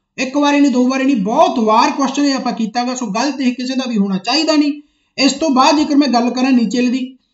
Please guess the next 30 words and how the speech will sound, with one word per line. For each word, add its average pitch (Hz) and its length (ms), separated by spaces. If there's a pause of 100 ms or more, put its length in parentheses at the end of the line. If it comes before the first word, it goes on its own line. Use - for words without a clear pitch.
(240)
ਤਾਂ 240 140
ਉਸ 247 180
ਤੋਂ 294 140
ਬਾਅਦ 277 240
ਆ 285 100
ਗਿਆ 254 100
ਤੁਹਾਡਾ 262 280
the 269 140
president 277 760
of 247 360
India 269 200
can 262 440
remove 247 360
chief 277 380
election 254 380
commission 240 320
of 196 60 (100)
India। 220 260 (600)
ਕਿਆ 285 240
ਬਾਤ 220 400
ਹੈ, 233 520 (360)
ਕਿੰਨੇ 285 260
ਵਾਰ 254 220
ਕੀਤਾ 226 300
ਇਹ 190 200
ਆ - 20
ਵੀ 214 100
ਕੁਐਸਚਨ। 170 380 (240)
ਸੋ 277 140
ਚੀਫ 294 420